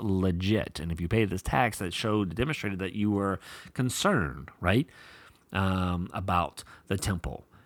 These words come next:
and about the priesthood and about its maintenance and about its continuity. Um, and it p-, painted a picture of you being a good Jewish boy, a good Jewish man,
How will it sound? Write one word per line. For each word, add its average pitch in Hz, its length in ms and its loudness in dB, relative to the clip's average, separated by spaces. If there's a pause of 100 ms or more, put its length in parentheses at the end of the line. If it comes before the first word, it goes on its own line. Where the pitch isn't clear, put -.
(120)
and 98 200 -2
about 85 200 -2
the 90 60 -6
priesthood 87 540 -4
and 78 80 -6
about 82 220 -2
its - 280 -8 (220)
maintenance 92 640 -2
and 87 80 -6
about 82 200 -2
its 82 100 -6
continuity. 90 880 0 (460)
Um, 95 720 -2
and 110 160 0
it 110 160 -6
p-, - 240 -2
painted 156 260 2
a 117 60 2
picture 170 320 2
of 98 80 -2
you 113 140 2
being 110 280 2
a 98 60 2
good 113 640 4
Jewish 95 480 4
boy, 120 340 4
a 76 60 0
good 98 340 2
Jewish 95 460 6
man, 107 520 0